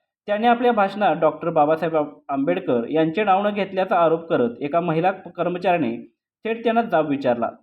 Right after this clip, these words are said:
या घटनेमुळे कार्यक्रमस्थळी काही काळ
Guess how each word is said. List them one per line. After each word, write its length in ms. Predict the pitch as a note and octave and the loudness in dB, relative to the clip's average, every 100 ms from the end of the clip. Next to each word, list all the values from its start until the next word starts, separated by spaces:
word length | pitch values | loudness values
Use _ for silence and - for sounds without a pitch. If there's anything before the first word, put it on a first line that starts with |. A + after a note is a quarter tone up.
| - | -8
या 120 | B2+ | -6
घटनेमुळे 540 | B2 B2 D3 E3+ A#2+ A#2+ - _ _ | -6 -6 -4 -2 -2 -4 -14 _ _
कार्यक्रमस्थळी 640 | F3+ F3+ G3+ A#3 A#3 A3+ | -2 -2 -2 -2 0 0
काही 320 | A#3+ G#3+ E3+ E3+ | 2 2 0 2
काळ 200 | D3 | 2